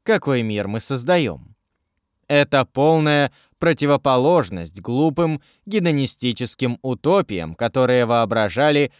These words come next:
старые реформаторы. Наш мир — это мир страха, предательства и мучений. Мир топчущих и растоптанных. Мир,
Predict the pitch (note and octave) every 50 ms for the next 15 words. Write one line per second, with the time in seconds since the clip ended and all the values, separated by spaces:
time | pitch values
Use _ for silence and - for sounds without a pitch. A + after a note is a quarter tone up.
0 | _ _ _ - - - A3+ F#3+ D#3 B2+ A#2+ A#2 A2 G#2+ A2 G#2+ - D3+ D3+ D3
1 | C#3+ B2 F2 - - C#2 A#1+ G#1+ - _ _ _ _ _ _ _ _ _ _ _
2 | _ _ _ G2 A2 C3 C#3+ D3 D3 C3 - - A#2 A#2+ C#3+ E3+ E3+ C#3+ - -
3 | _ _ _ _ _ _ _ _ - F3+ E3+ - E3 D#3 D#3 D#3+ D#3 D3 C#3 -
4 | - _ - D#3 F3+ F3 C3+ - - - - - _ _ _ _ _ _ _ _
5 | _ _ - C#3+ D3 D3 C#3 G#2 A#2 C3 C#3+ C#3+ - D3+ C3+ A#2+ - - - C#3
6 | C#3 C3+ - _ _ _ _ _ - D#3+ D#3 D3+ D3+ D3 - - - D3+ F3 F#3
7 | C#3 F#2+ A#1+ - _ _ _ _ _ _ _ _ _ _ _ _ _ _ _ _
8 | A2 A#2 B2 D3 E3 E3+ F3 F3 D3+ C#3+ - D#3+ F3 F3+ E3+ - - E3 E3 C#3+
9 | - - D#3+ D#3 C3+ - _ _ D#3+ D#3 C#3+ C#3+ C#3+ - - - - G3+ G3 -
10 | _ _ F#2+ E2 D2 C2 - _ _ _ _ _ _ _ _ _ _ _ _ _
11 | - F#2+ G2+ G#2+ C3 D#3+ F#3 F#3+ C#3 - _